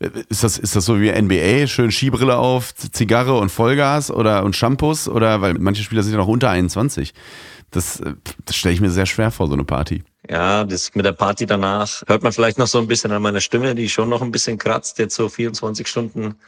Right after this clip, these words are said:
Speaker 2: nach der Party. Ja, also Skibrille hatte ich auf,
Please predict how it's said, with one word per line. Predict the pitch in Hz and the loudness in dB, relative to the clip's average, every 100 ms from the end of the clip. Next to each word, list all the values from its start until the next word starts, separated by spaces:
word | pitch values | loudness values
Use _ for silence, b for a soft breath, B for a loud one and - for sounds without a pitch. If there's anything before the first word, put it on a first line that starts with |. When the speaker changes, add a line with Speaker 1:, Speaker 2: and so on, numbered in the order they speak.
| B B | B B
Speaker 2:
nach | - 90 | -2 0
der | 98 | 0
Party. | 82 - 90 92 87 | 0 0 0 0 -2
Ja, | 85 98 95 | 2 0 0
also | 87 87 85 76 | -2 -2 -4 -6
Skibrille | - - 104 113 107 | -6 -4 0 2 2
hatte | 101 | 0
ich | 95 | 0
auf, | 92 123 - | 0 -2 -4